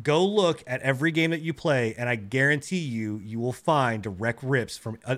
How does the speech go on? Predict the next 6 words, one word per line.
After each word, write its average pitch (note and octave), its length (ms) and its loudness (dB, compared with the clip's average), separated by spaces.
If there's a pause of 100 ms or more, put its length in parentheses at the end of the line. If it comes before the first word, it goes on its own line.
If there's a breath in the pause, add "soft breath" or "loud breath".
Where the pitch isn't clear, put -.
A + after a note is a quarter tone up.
(100)
from C3+ 180 -8
other C#3 220 0
games C3 440 0 (100)
or, E3+ 200 -4
and F3 280 2
or C#3 580 0